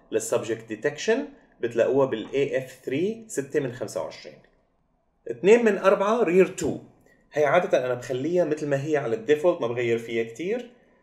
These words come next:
شوفوا الون هو الزر الوسطاني، عم خليه الفوكس ستاندرد، ال إيه إف وان أربعة من أربعة وعشرين. رقم اثنين اللي هو الكبسة على يسار الويل،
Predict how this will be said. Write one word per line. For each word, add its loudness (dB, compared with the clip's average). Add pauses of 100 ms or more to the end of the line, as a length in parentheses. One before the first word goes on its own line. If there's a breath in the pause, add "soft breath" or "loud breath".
(140 soft breath)
شوفوا -2
الون 2
هو -4
الزر 0
الوسطاني، -2 (120)
عم -12
خليه -8
الفوكس -2
ستاندرد، 0 (480)
ال -12
إيه 2
إف -10
وان 2
أربعة 0
من -2
أربعة 0
وعشرين. -12 (1500)
رقم 2
اثنين -2
اللي -4
هو -2
الكبسة -4
على -4
يسار 2
الويل، -2